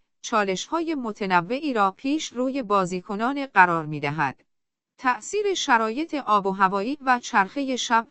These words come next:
و روز بر رانندگی، به واقع‌گرایی بازی افزوده است. صداگذاری حرفه‌ای و موسیقی جذاب نیز به افزایش هیجان مسابقات کمک می‌کند.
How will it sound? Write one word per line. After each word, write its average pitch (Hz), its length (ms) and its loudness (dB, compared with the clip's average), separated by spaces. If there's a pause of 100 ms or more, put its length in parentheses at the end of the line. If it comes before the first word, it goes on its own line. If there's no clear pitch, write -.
و 185 180 4
روز 254 320 -4
بر 196 160 6
رانندگی، 180 880 0 (220)
به 196 140 2
واقع‌گرایی 190 840 0
بازی 202 580 -2
افزوده 180 540 0
است. 139 400 -4 (580)
صداگذاری 254 840 0
حرفه‌ای 254 680 -2
و 233 180 6
موسیقی 202 600 -4
جذاب 214 680 0
نیز 233 320 -4
به 214 240 -2
افزایش 190 640 2 (160)
هیجان 226 560 2
مسابقات 220 880 0
کمک 214 480 0
می‌کند. 139 640 -6